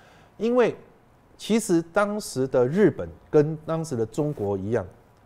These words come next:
都在列强的不平等条约之下，所以你要登船检疫，你的关税，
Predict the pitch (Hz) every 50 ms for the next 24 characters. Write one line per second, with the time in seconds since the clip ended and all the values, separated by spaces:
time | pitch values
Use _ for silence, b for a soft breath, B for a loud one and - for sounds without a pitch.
0 | _ _ _ _ - 185 185 190 185 196 185 160 127 - 147 196 196 156 127 120
1 | - 127 104 113 117 117 110 - - 160 156 - 123 110 120 127 117 90 85 87
2 | - - 92 101 107 110 117 113 - 120 110 - - 110 - - - _ _ _
3 | b b b b b b b b _ - 240 247 214 151 - - 120 135 185 202
4 | 190 - 214 226 214 - 160 143 156 - 113 92 107 135 135 113 - - - _
5 | _ _ _ _ _ _ _ _ _ _ _ _ _ _ _ - 135 127 160 160
6 | - 196 196 202 190 - 226 196 147